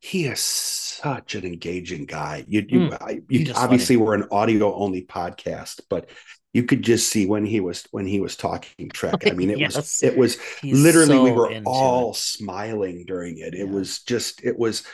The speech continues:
Speaker 1: one of those things where it was like a warm, fuzzy conversation, you
Speaker 2: Yeah,
Speaker 1: know?
Speaker 2: it, it, it really was. It, it was. And, and, like, there are so many things, Brad, that we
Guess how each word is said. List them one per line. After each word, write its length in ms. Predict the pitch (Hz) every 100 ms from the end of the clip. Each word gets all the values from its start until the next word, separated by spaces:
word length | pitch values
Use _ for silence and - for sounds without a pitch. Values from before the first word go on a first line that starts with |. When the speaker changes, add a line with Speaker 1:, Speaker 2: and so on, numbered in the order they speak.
| - - _
Speaker 1:
one 180 | 123 139
of 60 | 147
those 280 | 127 -
things 400 | - 123 120 110 101
where 420 | 101 98 92 87
it 500 | _ _ _ - -
was 300 | 120 - -
like 160 | - -
a 100 | 92
warm, 440 | 92 104 113 117
fuzzy 380 | 110 110 104 95
conversation, 840 | - 95 90 78 - 87 73 - - _ _ _ _ - 180
you 80 | 160
Speaker 2:
Yeah, 140 | 151
Speaker 1:
know? 60 | 156
Speaker 2:
it, 180 | 170 165 -
it, 200 | 180 - -
it 140 | 175
really 360 | 156 180 196 135
was. 380 | 107 78 - -
It, 180 | 131 113 _ _ -
it 140 | 156
was. 340 | 151 165 156 -
And, 240 | - 143 127
and, 120 | 160 156
like, 180 | 156
there 140 | 160 151
are 40 |
so 320 | 139 - 160
many 240 | 165 156 139
things, 320 | 127 127 123
Brad, 300 | - 123 90
that 220 | 110 107
we 200 | 113 123